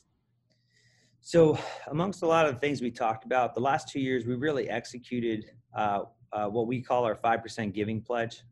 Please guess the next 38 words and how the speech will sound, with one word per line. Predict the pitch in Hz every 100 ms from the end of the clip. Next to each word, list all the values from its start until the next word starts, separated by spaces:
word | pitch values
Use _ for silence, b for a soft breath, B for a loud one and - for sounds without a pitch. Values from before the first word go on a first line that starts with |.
| _ 110
Uh, | 98
so, | 95 120 110 104 - _ _ _ _ _ 113
um, | 110 101 95 98 - _
a |
few | -
years | 131 127 110
ago, | 110 107 104
we | 113
looked | 139 135
at | 110
our, | 104 98 - -
our | 101
donation, | 101 117 107 110 113 113 110 107 101
our | 92 90
charitable | - 123 113 104
givings | 98 104 107 101
in | 98
our | 92
community. | 87 104 98 98
We're | 139
really | 123 127 113
tied | - 107 98
into | 95 92
our | 92 92
community. | 95 92 98
That's | 107
something | - 92 98
that's | 90 101
really | 95
important | 87 - 101 98
to | 95 -
us. | 95 -
It's | -
our | 98
seventh | 120 107 104
value, | 104 101 92
giving | 104 95 87
back. | 92 92